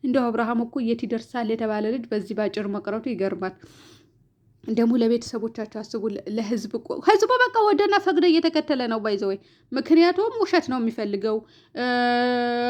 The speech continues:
አብርሃምና ሩታ ተለያይተው ስትባሉ ነው የምትፈልጉት። ተፋ-፣ ተፋተዋል፣ እንደውም ተፋተዋል። እውነቴ ነው የምልሽ፣ ተፋተዋል። እም፣ ተለያይተዋል። አብርሃምና ሩታ ምንም የሚያገናኛቸው ነገር የለም። ልጅም ከወለደች አታሳየውም። አዎ፣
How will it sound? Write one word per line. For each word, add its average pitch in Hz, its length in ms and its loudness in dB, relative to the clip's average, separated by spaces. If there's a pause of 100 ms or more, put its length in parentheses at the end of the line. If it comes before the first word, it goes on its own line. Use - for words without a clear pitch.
(180)
አብርሃምና 247 520 2
ሩታ 247 220 -4
ተለያይተው 233 480 -2
ስትባሉ 214 540 -4
ነው 226 120 -2
የምትፈልጉት። 202 640 -2
ተፋ-፣ 254 260 -4
ተፋተዋል፣ 381 480 4
እንደውም 233 380 4
ተፋተዋል። 302 520 -2 (300)
እውነቴ 262 260 -6
ነው 226 140 -4
የምልሽ፣ 196 220 -8
ተፋተዋል። 220 640 -2 (340)
እም፣ 226 200 -2 (420)
ተለያይተዋል። 220 640 0
አብርሃምና 220 400 -2
ሩታ 226 200 -6
ምንም 226 240 -2
የሚያገናኛቸው 208 840 -2
ነገር 214 240 -2
የለም። 220 260 -2 (280)
ልጅም 226 320 0
ከወለደች 226 500 0
አታሳየውም። 214 720 -6
አዎ፣ 202 180 -8